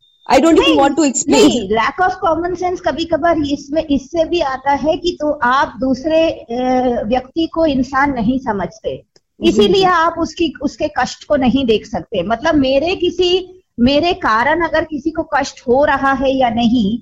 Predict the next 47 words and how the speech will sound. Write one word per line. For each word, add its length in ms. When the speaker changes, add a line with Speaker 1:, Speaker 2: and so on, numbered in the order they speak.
Speaker 1:
हाँ, 220
Speaker 2:
ये 120
Speaker 1:
बिल्कुल। 200
Speaker 2:
common 300
sense 360
होता 200
है, 200
ये 260
Speaker 1:
बिल्कुल, 280
Speaker 2:
common 120
Speaker 1:
बिल्कुल। 260
Speaker 2:
sense 160
होता 220
है। 120
और 220
अगर 160
Speaker 1:
उनमें 120
Speaker 2:
आप 180
में 180
Speaker 1:
empathy 220
Speaker 2:
वो 140
Speaker 1:
है 160
नहीं, 300
वो 100
ये 60
चीज 80
Speaker 2:
empathy 480
Speaker 1:
नहीं 120
Speaker 2:
है 120
Speaker 1:
है। 60
Speaker 2:
नहीं, 220
हाँ, 400
वही, 400
empathy 520
है 280
नहीं। 220
Speaker 1:
Well, 360
अ, 320
तो, 460
अ, 520
next 540
आप 140
जो 220
है, 260
actually, 520
मैं, 440
अ, 80